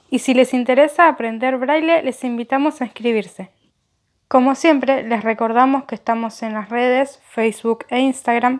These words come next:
como Periodismo Feminista. También pueden seguir las cuentas del programa Mejor Hablar de Ciertas Cosas y la de la radio, la Super Sport A M mil trescientos ochenta. También nos pueden escuchar en las plataformas de podcast, Anchor, Google Podcast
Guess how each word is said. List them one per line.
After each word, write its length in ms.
como 260
Periodismo 520
Feminista. 680
También 360
pueden 260
seguir 360
las 140
cuentas 320
del 160
programa 560
Mejor 320
Hablar 240
de 80
Ciertas 360
Cosas 520
y 120
la 120
de 60
la 120
radio, 500
la 160
Super 260
Sport 460
A 160
M 180
mil 160
trescientos 380
ochenta. 320
También 320
nos 120
pueden 280
escuchar 380
en 80
las 80
plataformas 560
de 80
podcast, 560
Anchor, 440
Google 240
Podcast 580